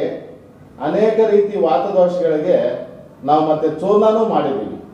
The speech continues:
ನಿಮ್ಗೆ ಇನ್ನೊಂದು ವಿಡಿಯೋದಲ್ಲಿ ಚೂರ್ಣನೂ ಮಾಡಿ ತೋರಿಸ್ತೀವಿ, ನಿಮ್ಗೆ ನೀವಾಗಿ ಮಾಡ್ಕೊಳ್ಳೋದಕ್ಕೆ. ಒಂದೇ ವಿಡಿಯೋದಲ್ಲಿ ಟೈಮ್ ಜಾಸ್ತಿ ಆಗೋದ್ರಿಂದ ಇದನ್ನು ಮಾಡೋಕ್ಕಾಗಲ್ಲ.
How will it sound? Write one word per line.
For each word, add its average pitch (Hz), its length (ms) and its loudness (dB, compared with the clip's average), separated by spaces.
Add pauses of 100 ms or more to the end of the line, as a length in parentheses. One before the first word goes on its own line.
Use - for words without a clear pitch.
(480)
ನಿಮ್ಗೆ 190 280 0
ಇನ್ನೊಂದು 220 400 0
ವಿಡಿಯೋದಲ್ಲಿ 202 800 0 (520)
ಚೂರ್ಣನೂ 220 460 2
ಮಾಡಿ 185 340 -2
ತೋರಿಸ್ತೀವಿ, 175 500 -2 (220)
ನಿಮ್ಗೆ 208 300 0
ನೀವಾಗಿ 202 420 2
ಮಾಡ್ಕೊಳ್ಳೋದಕ್ಕೆ. 139 720 -6 (500)
ಒಂದೇ 208 340 2
ವಿಡಿಯೋದಲ್ಲಿ 185 540 -2
ಟೈಮ್ 175 260 -4
ಜಾಸ್ತಿ 147 300 -2
ಆಗೋದ್ರಿಂದ 127 520 -4 (600)
ಇದನ್ನು 127 260 -2
ಮಾಡೋಕ್ಕಾಗಲ್ಲ. - 680 0